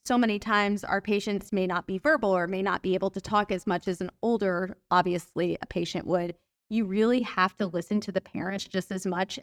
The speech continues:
as you listen to the patient. And I always tell the parents, "You know your child best. We appreciate you coming here today." And I think we forget that often as physicians because people get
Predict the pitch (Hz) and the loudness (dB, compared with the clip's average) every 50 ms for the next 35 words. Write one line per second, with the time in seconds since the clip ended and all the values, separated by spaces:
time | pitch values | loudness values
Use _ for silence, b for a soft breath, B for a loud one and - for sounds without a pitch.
0 | - - 180 175 170 175 175 170 175 180 170 185 165 156 - 180 175 - 175 - | -6 -4 -2 -2 -2 -2 -4 -6 -6 -8 -6 -8 -8 -6 -4 -4 -4 -4 -6 -10
1 | - - - - - - 233 262 269 _ _ _ _ _ _ _ _ _ - - | -6 -6 -6 -4 -2 0 0 0 0 _ _ _ _ _ _ _ _ _ -2 2
2 | 226 226 214 208 - - - 220 226 254 285 285 - - - 226 208 208 208 - | 4 4 4 2 2 2 4 4 4 4 2 0 -2 0 0 0 0 0 -2 -4
3 | - 185 185 190 208 233 - - _ _ _ _ _ _ - 185 180 226 247 262 | -4 -6 -2 0 0 0 -2 -4 _ _ _ _ _ _ -6 -2 0 2 4 6
4 | 254 240 233 226 196 196 185 - - 170 160 156 170 175 165 160 - - 190 - | 6 6 4 4 2 0 -2 -2 -4 -4 -4 -4 -6 -6 -4 -4 -4 -6 -8 -12
5 | _ - - - _ _ _ _ _ - - 220 233 233 - - 226 220 - - | _ -20 -20 -20 _ _ _ _ _ -6 -2 0 0 0 0 0 -2 0 2 4
6 | 202 196 131 175 180 - - 180 180 170 175 180 190 180 175 175 170 170 127 101 | 4 4 4 0 -6 -4 -4 -4 -4 -2 -4 -2 -2 -2 -4 -4 -4 -4 -6 -6
7 | 85 - - _ _ _ _ _ _ - - 233 254 247 269 262 - 320 370 359 | -6 -6 -10 _ _ _ _ _ _ -4 0 2 4 4 2 2 0 0 -2 -2
8 | - - 220 247 262 233 - 233 208 247 294 - - 220 190 - - - 170 185 | -4 -4 0 0 0 0 0 -2 0 0 -2 2 2 2 2 2 0 0 0 0
9 | 180 _ - 185 180 175 - - 180 175 170 - 202 185 185 180 170 - 185 170 | 0 _ -4 -4 -4 -2 -2 -2 -2 -4 -4 -4 -4 -2 -2 -2 -2 -2 -4 -4
10 | 165 165 180 180 - - - 226 214 - - 226 214 208 202 202 202 202 196 190 | -4 -6 -6 -8 -8 -4 -2 -2 -2 -2 -2 0 2 2 2 2 2 0 -2 -6
11 | - - - _ _ - 202 226 226 233 226 220 220 - - - - 190 220 196 | -10 -16 -20 _ _ -2 -2 0 2 2 2 4 4 2 0 -2 -4 0 0 0
12 | - _ | 0 _